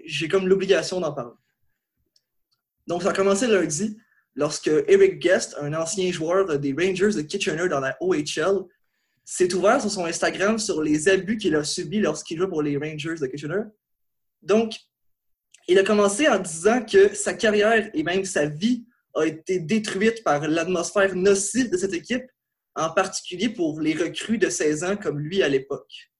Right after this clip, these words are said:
Donc, selon lui, c'est la masculinité toxique de certains vétérans qui fait, qui entraîne,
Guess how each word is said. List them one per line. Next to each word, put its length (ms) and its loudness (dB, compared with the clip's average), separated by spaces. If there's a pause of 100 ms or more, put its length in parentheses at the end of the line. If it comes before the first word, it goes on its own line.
(540)
Donc, 120 -6
selon 200 -2
lui, 220 0
c'est 140 0
la 140 4
masculinité 800 0
toxique 520 0
de 80 -2
certains 420 -2
vétérans 540 0 (540)
qui 140 -12
fait, 300 6
qui 240 -2
entraîne, 640 2